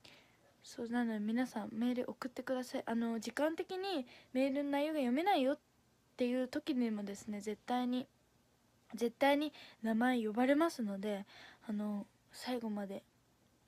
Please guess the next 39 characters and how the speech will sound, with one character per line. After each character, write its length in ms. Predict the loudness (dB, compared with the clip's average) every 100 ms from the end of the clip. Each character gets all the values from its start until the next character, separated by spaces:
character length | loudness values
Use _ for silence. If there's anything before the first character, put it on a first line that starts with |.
| _ _ _ _ _ _ _ -4
最 180 | 0 4
後 60 |
ま 140 | 8 8
で 80 |
聞 220 | 6 0 -4
い 40 |
て 120 | -2
た 100 | -4
ら、 40 | -2
ま 100 | 0
あ、 40 |
途 120 | 0
中 160 | 2 4
で 80 | 4
も 60 |
読 140 | 4 2
む 80 | 0
か 80 |
も 80 | -2
し 80 | 0
れ 80 | 0
な 80 | 0
い 60 |
ん 40 | -2
だ 60 |
け 100 | -6
ど、 60 | -4
最 200 | 0 0
後 200 | 0 -2
ま 120 | -2
で 80 | -4
聞 140 | -8
い 20 | -12
て 100 | -8
た 100 | -8
ら 20 |
確 240 | -8 -8
実 260 | -6 -4 -4
に 140 | -4